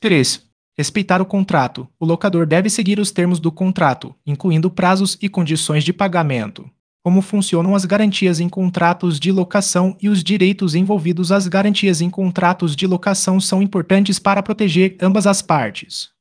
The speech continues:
Elas podem incluir depósitos, fiadores ou seguros. Aqui está como funcionam. Um. Depósito. Você pode ser solicitado a pagar um depósito que será devolvido após a locação, desde que o imóvel esteja em boas condições.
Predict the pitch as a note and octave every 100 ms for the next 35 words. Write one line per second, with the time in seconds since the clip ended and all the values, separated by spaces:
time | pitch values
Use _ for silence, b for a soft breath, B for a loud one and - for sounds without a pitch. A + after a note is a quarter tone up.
0 | _ _ D3+ C#3+ C#3 D3+ D3+ D#3+ D#3 F#3
1 | G3 F3+ E3+ C3+ A#2 A#2 A2+ - - F3
2 | D3 C#3+ D3 - - D#3+ - D#3+ B2+ A#2
3 | B2 - - _ _ - F#3 G#3+ F#3+ E3+
4 | G3 F#3+ - F#3 - C#3+ C3 A#2 - -
5 | B2 A2+ - _ _ - B2+ - C3+ B2
6 | A#2 - _ C3+ F3 - G#3 G3 G3+ F#3+
7 | F#3+ F#3+ G#3+ F#3 F3 F3+ F3 D3+ D#3+ D#3+
8 | D#3+ D#3+ E3 E3 F#3 G3 G3+ G3 E3+ F#3+
9 | F3 F#3+ F#3+ F3+ F3+ E3+ E3+ F3 A3+ -
10 | G#2 - _ - C3 E3+ F#3+ G3 F#3 D3
11 | E3 G#3 G#3 - G#3 G3+ D#3+ C#3 F3+ -
12 | G3 F3 - D#3+ A#2 G#2+ - -